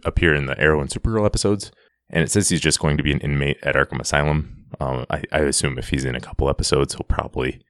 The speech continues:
get out, or maybe in a dream state get out, but Psycho Pirate is a cool character.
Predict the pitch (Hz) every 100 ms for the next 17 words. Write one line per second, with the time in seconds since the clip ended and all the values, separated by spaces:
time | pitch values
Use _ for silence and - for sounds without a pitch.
0 | _ _ - 73 78 117 143 - 78 71
1 | 69 69 - 71 71 69 67 78 73 69
2 | 71 71 76 71 69 73 - - - _
3 | _ _ - 98 104 - 85 92 - -
4 | 85 78 76 - 87 76 78 71 69